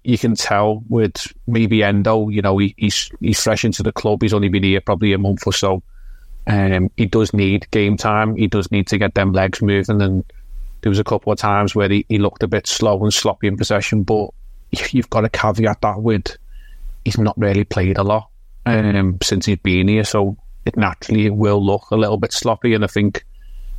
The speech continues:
Gravenberch himself gave an interview after the game and he said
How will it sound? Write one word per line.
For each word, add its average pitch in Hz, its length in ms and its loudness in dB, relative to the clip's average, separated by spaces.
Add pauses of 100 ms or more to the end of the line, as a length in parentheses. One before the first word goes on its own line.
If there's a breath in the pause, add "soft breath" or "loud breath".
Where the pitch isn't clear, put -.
Gravenberch 107 560 2
himself 101 460 0
gave 110 140 0
an 104 80 2
interview 101 340 2
after 98 160 -2
the 101 100 0
game 101 300 2
and 101 100 2
he 101 60 2
said 107 300 2